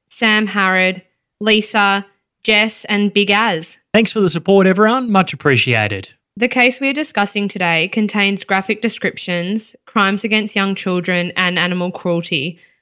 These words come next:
Speaker 1: Some of the content is difficult to hear, so we'd encourage our listeners to exercise self-care when listening to this episode.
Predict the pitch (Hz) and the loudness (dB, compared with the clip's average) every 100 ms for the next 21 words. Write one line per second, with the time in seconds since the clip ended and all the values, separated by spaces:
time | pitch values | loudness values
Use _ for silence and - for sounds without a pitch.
0 | _ - 226 233 226 262 247 240 233 214 | _ -2 0 2 2 0 0 2 2 0
1 | 214 196 196 196 190 190 170 185 170 170 | 0 -2 -2 -4 -4 -4 -6 -2 -2 -2
2 | 202 - 202 202 208 208 208 202 202 202 | -6 0 0 2 2 0 0 0 2 2
3 | 220 196 196 196 190 - 185 175 196 - | 0 0 -2 -2 -2 -2 -4 -4 -8 -2
4 | 185 180 - 185 185 - 185 170 175 185 | -2 -2 -2 -2 -2 -4 0 0 0 -2
5 | 180 175 175 170 170 170 160 160 151 160 | -6 -6 -8 -8 -8 -8 -8 -10 -8 -8
6 | 151 147 | -6 -10